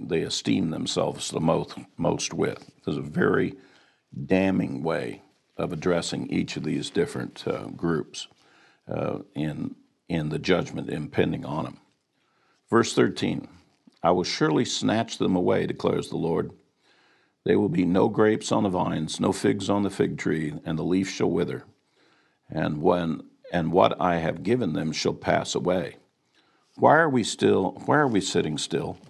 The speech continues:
Assemble yourselves. Let us go into the fortified cities. Let us perish there.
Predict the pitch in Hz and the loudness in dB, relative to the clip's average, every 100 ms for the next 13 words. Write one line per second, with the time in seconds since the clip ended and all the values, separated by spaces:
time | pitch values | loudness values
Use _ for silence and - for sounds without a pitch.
0 | _ - - 175 180 143 80 - - 67 | _ -8 -2 2 4 4 2 -2 -2 -2
1 | - - - - 90 117 113 - 131 117 | -6 -12 -14 -4 0 0 0 4 4 4
2 | 92 - 107 95 - 85 80 73 - - | 2 0 2 2 2 0 0 -2 -4 -2
3 | - - - 127 135 - - 95 95 - | -4 -4 0 0 0 -2 0 2 2 -2
4 | - - 69 50 - | -6 -4 -2 -4 -10